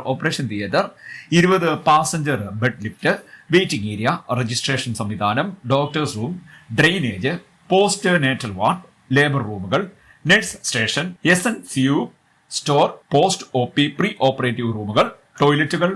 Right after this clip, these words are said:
ഓട്ടോക്ലേവ്, എം ജി പി എസ്, ഗ്യാസ് മാനിഫോൾഡ് റൂം എന്നിവയുടെയും ഇ സി ആർ പി പദ്ധതി പ്രകാരം നിർമ്മാണം പൂർത്തീകരിച്ച അഞ്ച്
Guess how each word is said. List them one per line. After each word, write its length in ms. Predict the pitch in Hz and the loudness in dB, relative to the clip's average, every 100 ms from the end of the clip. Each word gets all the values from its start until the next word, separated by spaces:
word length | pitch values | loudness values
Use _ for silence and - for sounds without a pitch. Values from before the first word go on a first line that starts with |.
| - 135 | -2 -4
ഓട്ടോക്ലേവ്, 560 | 139 143 143 139 139 185 - 175 | -2 -2 0 0 2 0 4 4
എം 80 | 180 | 4
ജി 80 | 190 135 | 0 2
പി 80 | 127 | 2
എസ്, 160 | 170 - - - 123 | 0 -4 -8 -8 2
ഗ്യാസ് 300 | 160 185 185 - 135 | 4 4 0 -6 0
മാനിഫോൾഡ് 520 | 135 156 175 165 131 113 | 2 2 0 -2 -2 -4
റൂം 160 | 143 - _ - 165 | -6 -8 _ 0 4
എന്നിവയുടെയും 500 | 165 165 147 165 170 - _ _ - | 4 4 2 -2 -4 -14 _ _ 2
ഇ 100 | 208 208 | 4 4
സി 140 | - 240 - _ 170 | 0 -2 -4 _ 4
ആർ 100 | 175 175 | 4 4
പി 100 | 196 180 | -2 2
പദ്ധതി 280 | 165 147 160 - | 2 2 0 0
പ്രകാരം 380 | 151 147 147 151 - _ _ _ _ _ 147 | 2 2 2 -2 -10 _ _ _ _ _ 2
നിർമ്മാണം 340 | 147 156 175 160 | 4 4 4 2
പൂർത്തീകരിച്ച 480 | 151 151 135 127 143 143 - | 2 2 2 0 2 2 2
അഞ്ച് 300 | 131 151 160 | 2 2 -4